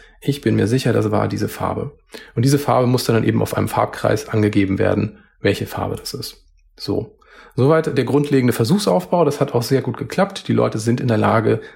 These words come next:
sich in diesem kurzen Zeiträumen und für diese Art Aufgabe zu konzentrieren. Gar kein Problem. Jetzt gab's eine kleine Ablenkung. Wir haben einmal das Zielquadrat, das farbige Zielquadrat, das weiß umrahmt ist. Und dann gab's noch eins, wo Punkte drumherum sind.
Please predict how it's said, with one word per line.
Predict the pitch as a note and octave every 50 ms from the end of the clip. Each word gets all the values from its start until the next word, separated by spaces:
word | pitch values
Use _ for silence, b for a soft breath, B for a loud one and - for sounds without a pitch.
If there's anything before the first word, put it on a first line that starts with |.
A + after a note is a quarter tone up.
| B B
sich | - A2 A2+ A2+ - - - _ _
in | - - A2+
diesem | A#2 A#2+ A2+
kurzen | G#2 - A#2 A2+ - - G#2+
Zeiträumen | - - A2+ A#2+ A#2 - - B2+ B2 A#2+ A#2+ A#2 A#2+ B B B B B B
und | B2 A2+ -
für | - G#2+
diese | G#2+ G#2 G#2+ G2+ F2+
Art | F#2 G2+ G#2+ -
Aufgabe | - - G#2 - - - G#2 G2 G2+ G#2 A2+ - -
zu | - - -
konzentrieren. | - G2 G2 - G#2 G#2 - - F#2+ F#2+ A2+ B2
Gar | B2 B2+ C#3
kein | - B2 A#2+
Problem. | A#2+ - A2 G2+ G2 F#2 F2+ - - - _ _ _ _ _ _ _ _ b b b b b
Jetzt | A#2 - -
gab's | D3 D3+ - - D3
eine | C#3
kleine | - - C3+ C3+ C#3 C3+ B2
Ablenkung. | - A2+ - C#3+ D3 E3+ F3 - B3+ D4 C#4+ - - _ _ b b b b b b b b b
Wir | - - A2
haben | B2+ B2+ C3 -
einmal | A2+ B2+ C#3+ C3+ B2 B2 B2 - - - _ _ - - _ _ _ -
das | E3 D#3+ D3 - A#2 G2+ - - - - - _ _ _ -
Zielquadrat, | - - C3 C#3 D#3+ D#3+ - F#3+ E3+ E3+ F3 F#3 G#3+ G#3+ G3+
das | F3+
farbige | - - E3 E3+ - D#3 C#3
Zielquadrat, | - - C#3+ C#3+ - C3 A#2+ A#2 A#2 A2
das | G#2+ A#2 A2
weiß | G#2+ G2+ G#2 A#2+ A#2+ - -
umrahmt | - A#2 G#2 - F2+ F2+ A#2 D#3+ - G#3+
ist. | A3+ A#3 - - - B B B B B B B
Und | B B2
dann | C#3 C#3+
gab's | D3 D3 C#3+ -
noch | C#3 A#2
eins, | A#2+ B2 B2+ C3 - - -
wo | D3+ A#2+ A2
Punkte | - - - B2 A2+ - G#2
drumherum | F2 - F2+ F2+ F2+ F2+ - - - -
sind. | - - - - - -